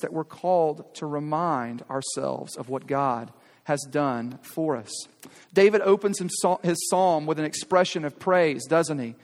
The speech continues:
"Bless the Lord, O my soul, and all that is within me, bless his holy name." Now, at first pass, that might just look like religious jargon,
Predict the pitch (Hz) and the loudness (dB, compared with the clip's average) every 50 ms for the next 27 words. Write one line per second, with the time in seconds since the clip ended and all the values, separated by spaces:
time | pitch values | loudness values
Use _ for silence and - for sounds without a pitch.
0 | - - - _ _ 190 214 240 277 - - - 233 233 233 233 247 269 262 220 | -20 -20 -20 _ _ 6 8 8 8 6 2 -2 -4 -4 -2 0 2 4 4 6
1 | 185 170 - 202 220 247 254 240 226 214 208 - - 233 226 233 240 254 247 240 | 6 6 4 4 2 2 4 4 4 4 2 2 0 0 2 2 2 2 0 0
2 | 196 175 175 175 196 220 269 277 302 302 294 277 254 214 202 220 185 214 240 233 | 0 -2 0 2 6 6 8 8 6 4 2 -2 -2 -2 -2 0 2 2 2 2
3 | 220 185 160 151 147 - - - - - - - 196 233 233 214 170 156 - - | 2 0 0 -2 -4 -6 -10 -18 -20 -10 -6 0 4 4 6 6 4 0 -2 -8
4 | - - - - - 214 - - - 214 214 220 226 220 214 220 220 220 180 139 | -12 -16 -4 -2 0 0 0 0 2 2 4 4 4 2 2 4 4 2 2 0
5 | 127 127 131 - - - - - - - - - - 208 214 208 202 190 - - | -2 -6 -10 -14 -18 -20 -20 -20 -20 -20 -18 -2 2 4 4 4 2 -2 0 2
6 | 262 294 269 - - - 247 262 240 208 180 - 233 226 208 220 226 208 190 208 | 2 2 2 0 0 4 6 6 6 6 6 4 2 4 6 6 4 4 4 -2
7 | 196 - 202 226 240 233 - 180 180 180 - 180 185 190 185 208 220 180 185 208 | -4 -2 0 0 0 0 2 2 2 2 2 0 0 2 4 4 2 2 0 -4
8 | 185 - - 156 - 180 170 175 185 185 160 147 120 113 117 | -6 -6 -8 -4 -2 0 4 4 4 2 2 -2 -4 -6 -10